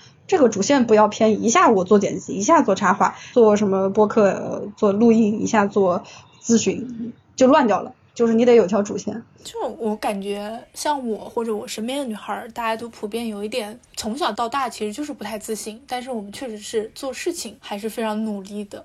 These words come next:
Speaker 2: <laughs> 非常踏实的。
Speaker 1: 真的就是我觉得好可惜，这么踏实，但是就是不自信。哎，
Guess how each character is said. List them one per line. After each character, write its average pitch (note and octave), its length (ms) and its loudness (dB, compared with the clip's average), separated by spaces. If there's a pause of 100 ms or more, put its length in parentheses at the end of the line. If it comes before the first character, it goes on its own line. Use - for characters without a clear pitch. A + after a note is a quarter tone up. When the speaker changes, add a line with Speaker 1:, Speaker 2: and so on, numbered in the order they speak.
(140)
Speaker 2:
<laughs> - 160 -16
非 - 140 -10
常 G#3 120 -6
踏 A3+ 220 -8
实 A#3+ 180 -6
的。 - 160 -10 (200)
Speaker 1:
真 F#4 160 2
的 F4 120 6
就 D4+ 140 2
是 D#4+ 180 4
我 C#4 80 6
觉 C4 120 4
得 E4+ 40 6
好 C#4+ 160 6
可 D#4+ 200 6
惜， C#4 400 2 (160)
这 F#4+ 100 2
么 D#4 140 6
踏 C#4+ 260 4
实， G#3+ 460 -2
但 D4+ 100 4
是 D#4+ 140 2
就 E4 100 4
是 D4 100 4
不 B3 140 2
自 B3+ 240 0
信。 C4 320 2 (320)
哎， B3 360 2